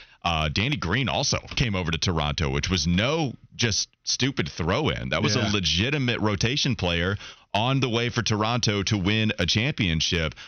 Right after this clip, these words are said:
Speaker 1: What do you remember from that whole Kawhi saga?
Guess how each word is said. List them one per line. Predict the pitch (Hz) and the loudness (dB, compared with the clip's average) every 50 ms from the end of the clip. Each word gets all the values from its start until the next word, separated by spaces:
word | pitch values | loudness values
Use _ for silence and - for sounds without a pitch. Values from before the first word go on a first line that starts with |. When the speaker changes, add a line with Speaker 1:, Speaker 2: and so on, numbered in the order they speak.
| - _ | -6 _
Speaker 1:
What | 120 160 | -2 0
do | 208 240 | 2 2
you | 247 | 2
remember | 196 135 123 143 147 139 | 2 2 2 2 0 0
from | - - 110 104 | 0 0 2 2
that | 104 101 98 | 2 2 2
whole | 95 101 107 107 101 | 2 2 2 2 0
Kawhi | - - 117 95 85 87 98 113 127 120 | 0 0 0 2 2 2 2 0 0 0
saga? | - - 90 82 82 78 80 78 76 | 0 2 2 2 2 2 2 0 0